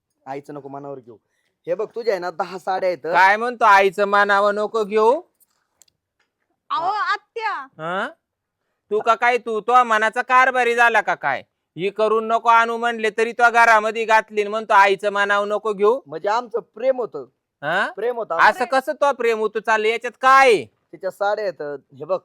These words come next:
Speaker 2: काल आणल्या होत्या त्या?
Speaker 1: दहा साड्या आहे ना, धुवायला टाकल्या होत्या. इस्त्री
Speaker 2: धुवायला?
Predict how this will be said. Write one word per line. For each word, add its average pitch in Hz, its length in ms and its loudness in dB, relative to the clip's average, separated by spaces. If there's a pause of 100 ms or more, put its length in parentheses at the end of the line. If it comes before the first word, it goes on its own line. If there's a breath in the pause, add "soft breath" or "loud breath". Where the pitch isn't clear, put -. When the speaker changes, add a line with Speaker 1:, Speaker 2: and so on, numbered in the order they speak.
(140)
Speaker 2:
काल 240 340 6
आणल्या 226 440 4
होत्या 185 200 -4
त्या? 110 260 -16
Speaker 1:
दहा 170 260 -6
साड्या 170 300 -4
आहे 180 60 -8
ना, 170 200 -6
धुवायला 160 320 -6
टाकल्या 185 300 -8
होत्या. 123 160 -14
इस्त्री - 640 -20
Speaker 2:
धुवायला? 226 480 4